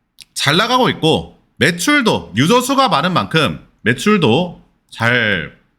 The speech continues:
유지가 되고 있습니다. 음. 특히 비엠적인 부분이 뭐 독하게 나오거나 뭐 그런 것들이 없음에도 불구하고 지금 뭐 구글 매출 칠 위, 사 위 하는 거 보면은,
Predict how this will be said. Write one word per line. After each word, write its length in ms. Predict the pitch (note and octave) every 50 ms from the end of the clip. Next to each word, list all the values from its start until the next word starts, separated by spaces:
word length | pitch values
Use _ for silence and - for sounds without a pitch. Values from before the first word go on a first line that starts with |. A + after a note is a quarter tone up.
| _ _ _ -
유지가 360 | A2+ C3 D3 G3+ G3 G3+ E3+
되고 200 | E3+ F3 D3+ D#3+
있습니다. 440 | - - - G2 E2 D2 C#2 - - _ _ _ _ _ _ _ _ -
음. 180 | C#2+ B1 A#1 - _ _ _ _ _ _ _ _ _
특히 440 | - B3 C4 B3+ C4 B3+ A#3+ B3 -
비엠적인 720 | - - D#3+ G#3 A#3+ C4+ C4+ C4 B3+ C4+ B3+ B3 A#3 F#3+ E3+
부분이 680 | - - D3+ E3 G3+ G3+ F#3 D#3+ D3 D#3 D#3 C3 G2+
뭐 180 | G2 G2 F#2+ -
독하게 500 | - B2+ C3 - G#3 A3+ A3 A3+ A3 F#3+
나오거나 640 | C3 A2+ A#2+ B2 G#2+ G2 A2 B2+ G#2+ D2+ C2+ -
뭐 120 | F2 F2 -
그런 240 | - B2+ E3 F3+ F3
것들이 280 | F3 F3 F3 D3+ D3+
없음에도 500 | - - G2+ G2+ - - G#3 A3+ G#3 G3
불구하고 800 | - - G#2+ G2+ G#2 G#2+ F#2+ E2+ F#2 C3 C3 F#2 C#2+ - - _ _ - - - _
지금 560 | - - C3+ C3 D3+ C#3+ C3 A#2+ F#2+ C#2+ C#2+ - - _ _ _ _ _ _ _ _ _
뭐 400 | G2 E2+ D#2+ D2+ C#2+ C2 B1 - _ _
구글 280 | - C3 C#3+ F#3 E3+
매출 500 | B2 A2+ - - - C3+ F2+ C2 - - _ _ _ _ _ _ -
칠 200 | - - A#3 G#3+
위, 320 | F#3 A2 F2 - - - _
사 260 | - - - A#2 C3+
위 280 | D3+ D#3 A#2+ - - - -
하는 180 | F3 F#3+ G#3
거 100 | F#3 D#3+ G#2
보면은, 400 | G2 A2 G2+ A#2 C#3+ B2+ D2+